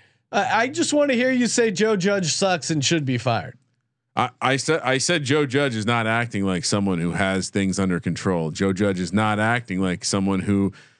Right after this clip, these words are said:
Speaker 2: again, if the general contractor you hired to redo your house is acting like Joe Judge is acting, something's wrong.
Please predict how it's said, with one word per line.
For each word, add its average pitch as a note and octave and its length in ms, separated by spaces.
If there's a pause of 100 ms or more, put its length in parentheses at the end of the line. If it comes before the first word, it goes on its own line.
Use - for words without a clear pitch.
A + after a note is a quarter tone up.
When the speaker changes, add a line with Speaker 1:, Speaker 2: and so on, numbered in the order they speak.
Speaker 2:
again, B2+ 340
if F#2 120
the B2 80
general F3 360
contractor C#3+ 680
you A2+ 160
hired B2 340
to A2+ 80
redo C3 320
your A#2 160
house A#2+ 460
is G2 160
acting C3 340
like B2 160
Joe B2 240
Judge A#2 320
is C#3+ 140
acting, D#3+ 500 (420)
something's A2+ 540
wrong. F#2+ 380